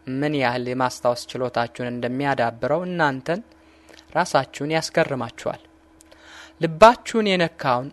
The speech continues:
ለዘለቄታው ልታስታውሱት የምትፈልጉትን ሐሳብ የምታሰፍሩበት የትም ይዛችሁት የምትሄዱት ደብተር ይኑራችሁ። እዚህ ደብተር ላይ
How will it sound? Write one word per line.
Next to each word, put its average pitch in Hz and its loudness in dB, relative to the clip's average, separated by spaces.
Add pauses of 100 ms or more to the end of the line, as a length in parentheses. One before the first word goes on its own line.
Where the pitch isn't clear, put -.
ለዘለቄታው 175 2
ልታስታውሱት 156 2
የምትፈልጉትን 123 -4
ሐሳብ 131 0 (120)
የምታሰፍሩበት 151 -2
የትም 175 -4
ይዛችሁት 139 -2
የምትሄዱት 127 -4
ደብተር 151 -2
ይኑራችሁ። 131 -2 (720)
እዚህ 262 -2
ደብተር 202 6
ላይ 135 2